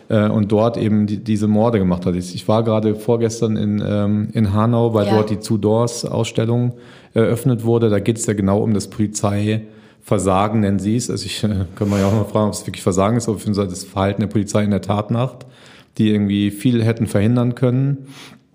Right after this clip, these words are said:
Speaker 1: äh, was da passiert ist und im Grunde genommen aber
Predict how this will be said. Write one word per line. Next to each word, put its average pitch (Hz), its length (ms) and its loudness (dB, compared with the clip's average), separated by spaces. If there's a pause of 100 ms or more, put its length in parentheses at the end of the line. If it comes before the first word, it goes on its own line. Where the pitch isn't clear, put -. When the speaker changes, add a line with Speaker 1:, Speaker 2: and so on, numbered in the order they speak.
(380)
Speaker 1:
äh, 139 140 4
was 107 220 2
da 120 60 4
passiert 120 460 0
ist 120 220 0
und 110 80 0
im 110 100 2
Grunde 110 200 2
genommen 107 260 2
aber 101 520 0